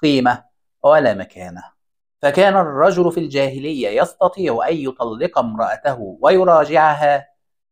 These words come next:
مئة مرة ويجعلها كالمعلقة، لا هي زوجة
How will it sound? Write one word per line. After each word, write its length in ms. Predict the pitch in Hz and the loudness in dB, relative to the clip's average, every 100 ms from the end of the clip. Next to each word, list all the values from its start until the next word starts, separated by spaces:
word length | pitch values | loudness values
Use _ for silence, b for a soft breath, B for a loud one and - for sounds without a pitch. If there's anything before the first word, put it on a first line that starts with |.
| - | -6
مئة 400 | 139 165 117 117 | 2 2 2 0
مرة 400 | 98 92 90 - _ _ _ _ _ _ _ - | -2 -2 -6 -8 _ _ _ _ _ _ _ 0
ويجعلها 840 | 131 160 170 143 135 156 151 147 139 | 4 6 4 4 2 0 -2 -2 -2
كالمعلقة، 920 | 175 175 160 147 139 135 127 107 - _ _ _ _ _ - | -2 -2 0 2 2 0 -4 -6 -10 _ _ _ _ _ 0
لا 220 | 151 185 | 2 4
هي 240 | 190 180 | 2 2
زوجة 540 | 160 165 156 151 - | 4 2 2 -2 -2